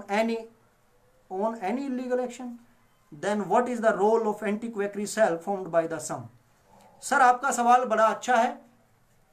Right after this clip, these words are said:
मैं आपको बताऊं, जैसे आपने पूछा कि किसी ने एंटी क्वैकरी cell बनाई है तो वो क्या legal action ले पाएगी।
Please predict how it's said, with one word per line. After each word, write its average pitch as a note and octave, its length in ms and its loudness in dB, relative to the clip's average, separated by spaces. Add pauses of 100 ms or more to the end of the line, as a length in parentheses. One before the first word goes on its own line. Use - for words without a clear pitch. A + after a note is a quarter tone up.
(260)
मैं G3 100 -2
आपको G#3+ 280 4
बताऊं, A#3 360 2
जैसे A3+ 200 -2
आपने G#3+ 320 0
पूछा A3 260 -4
कि A#3 140 -6
किसी A#3 220 -8
ने A3+ 80 -4
एंटी G#3+ 200 -4
क्वैकरी G#3+ 340 -6
cell G3+ 220 0
बनाई G3 320 0
है A3+ 100 -4
तो A3+ 80 -8
वो A3 140 -4
क्या G#3 320 0
legal G3 280 -2
action G3+ 220 -4
ले G3+ 160 0
पाएगी। G#3+ 420 -2